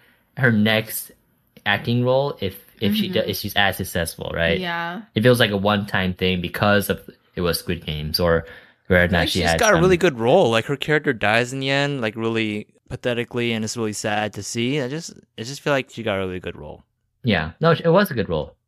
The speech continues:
Speaker 1: Yeah, for sure. Not arguing with you about that.
Speaker 3: Mm, yeah, okay. We'll see.
Speaker 1: Okay. All right. All right, we'll visit back on her and see what she's up to later.
Speaker 3: So why, I don't, why didn't we just do episode on her?
Speaker 1: Like I said, again, go to chat. There's so many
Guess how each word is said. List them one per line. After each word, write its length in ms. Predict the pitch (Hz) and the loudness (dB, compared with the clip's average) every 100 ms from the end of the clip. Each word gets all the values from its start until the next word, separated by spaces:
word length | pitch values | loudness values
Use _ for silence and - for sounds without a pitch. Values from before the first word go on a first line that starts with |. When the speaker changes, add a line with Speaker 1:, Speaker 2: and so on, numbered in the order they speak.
| - | -4
Speaker 1:
Yeah, 160 | 87 80 | -4 -4
for 120 | 85 | -8
sure. 300 | - 80 - _ _ _ _ - | -8 -8 -10 _ _ _ _ -2
Not 140 | 107 | 0
arguing 420 | 95 95 82 82 | 0 0 -2 -4
with 120 | 80 | -6
you 120 | 80 71 | -8 -8
about 240 | 69 - | -10 -12
that. 220 | - 64 - _ - | -12 -14 -18 _ -14
Speaker 3:
Mm, 260 | 127 90 85 | -10 -10 -14
yeah, 240 | 123 82 85 - | -16 -16 -18 -20
okay. 240 | 139 82 85 _ _ _ | -18 -18 -20 _ _ _
We'll 100 | - | -12
see. 200 | - 196 120 | -2 0 0
Speaker 1:
Okay. 280 | 101 71 - _ _ _ _ | -2 -8 -12 _ _ _ _
All 80 | 131 | 2
right. 180 | 90 - - _ _ _ _ _ - | 2 -2 -14 _ _ _ _ _ -2
All 80 | 123 | 0
right, 140 | 113 | 2
we'll 160 | 190 190 | 0 0
visit 300 | 147 139 - | 0 2 2
back 340 | 113 117 - _ _ _ _ | 2 2 -6 _ _ _ _
on 140 | 131 117 | -4 0
her 140 | 113 | 2
and 100 | 110 | 0
see 140 | - | -2
what 120 | 107 101 | -2 -2
she's 160 | 98 | -2
up 200 | 98 - | -2 -2
to 280 | - 98 123 - _ - | -4 -4 -4 -10 _ -4
later. 320 | 101 87 90 | 0 2 2
Speaker 3:
So 20 | |
why, 140 | 92 190 | 2 0
I 40 | 214 214 | -2 -4
don't, 100 | 156 | -2
why 160 | 190 262 | 2 2
didn't 100 | 269 | 0
we 80 | 247 | -4
just 180 | 226 | -4
do 80 | 214 | 0
episode 340 | 190 - 196 170 | -2 0 0 0
on 100 | 143 | 0
her? 300 | 151 95 90 _ _ _ _ _ _ _ - - - | -2 -4 -10 _ _ _ _ _ _ _ -6 -4 0
Speaker 1:
Like 140 | 160 160 | 0 2
I 60 | |
said, 360 | - 151 151 143 _ | 2 4 4 0 _
again, 320 | 135 127 131 135 | -4 0 2 0
go 100 | 135 | -2
to 100 | 135 | -2
chat. 220 | 147 131 | 0 4
There's 200 | 120 123 | 4 2
so 360 | - 131 139 143 | 4 4 6 4
many 600 | 131 120 127 135 143 | 2 2 2 0 -2